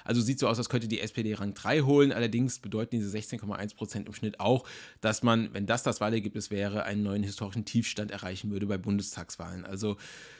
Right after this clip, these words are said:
so gut läuft's nun auch wirklich nicht für die S P D. Und man sieht ja auch, im Vergleich zur letzten Bundestagswahl geht's deutlich nach unten. Und ja, auch im Vergleich zur letzten Bundestagswahl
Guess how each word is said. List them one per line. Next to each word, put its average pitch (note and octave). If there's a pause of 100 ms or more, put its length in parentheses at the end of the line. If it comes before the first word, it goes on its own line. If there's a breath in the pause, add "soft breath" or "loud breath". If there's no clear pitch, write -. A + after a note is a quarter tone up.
(280 loud breath)
so C#3
gut D3
läuft's A#2
nun B2
auch A#2
wirklich B2
nicht G2+
für G2+
die G2+
S G#2
P A#2
D. A2+
Und A2+
man G#2
sieht G#2+
ja A2
auch, G2 (160)
im F#2+
Vergleich G#2
zur G#2+
letzten G#2
Bundestagswahl G#2
geht's F#2
deutlich C#3
nach C#3+
unten. C#3 (260 loud breath)
Und A2+
ja, A2
auch A2
im G#2+
Vergleich A2+
zur A2+
letzten A2
Bundestagswahl A#2+